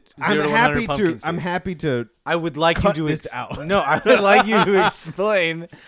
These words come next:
Speaker 2: the first number.
Speaker 1: I was,
Speaker 2: Please.
Speaker 1: I was gonna make up some random big number about how many pumpkin spice lattes are sold in America by Starbucks every October.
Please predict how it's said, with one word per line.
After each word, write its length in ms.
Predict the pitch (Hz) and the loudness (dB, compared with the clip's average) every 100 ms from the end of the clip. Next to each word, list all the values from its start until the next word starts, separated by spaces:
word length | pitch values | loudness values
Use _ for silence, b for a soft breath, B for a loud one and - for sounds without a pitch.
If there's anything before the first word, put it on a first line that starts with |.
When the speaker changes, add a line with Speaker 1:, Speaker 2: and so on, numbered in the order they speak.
| B B - | B B -6
Speaker 2:
the 200 | 175 185 | -2 -2
first 380 | 190 190 196 | 0 0 2
number. 480 | 196 190 170 80 - _ _ _ _ _ _ _ _ _ _ | 4 2 2 -6 -16 _ _ _ _ _ _ _ _ _ _
Speaker 1:
I 1040 | _ _ _ _ _ _ _ _ _ _ - | _ _ _ _ _ _ _ _ _ _ -10
was, 80 | 160 | -10
Speaker 2:
Please. 160 | 123 82 | -10 -4
Speaker 1:
I 80 | 127 | -2
was 120 | 127 | -2
gonna 180 | 160 127 | -2 -2
make 320 | 120 131 143 | -2 -2 -2
up 180 | 135 - | -4 -6
some 320 | 127 113 110 | -10 -8 -6
random 380 | 113 117 110 95 | -6 -6 -8 -6
big 200 | 107 98 | -8 -6
number 360 | 104 104 98 | -8 -8 -8
about 380 | 92 95 95 - | -8 -8 -10 -12
how 140 | 104 | -12
many 280 | 101 101 98 | -10 -8 -10
pumpkin 460 | 95 - 101 - 104 | -10 -12 -14 -12 -14
spice 320 | - 95 92 | -14 -14 -14
lattes 500 | 104 95 - 98 92 | -12 -14 -12 -10 -10
are 80 | 92 | -10
sold 260 | - 95 92 | -8 -8 -8
in 120 | 90 | -8
America 400 | 92 90 92 95 | -8 -8 -8 -10
by 160 | 90 90 | -12 -12
Starbucks 580 | - 90 87 90 - | -10 -10 -8 -10 -12
every 280 | 95 92 95 | -14 -12 -8
October. 520 | 90 - 92 90 98 | -8 -8 -10 -10 -14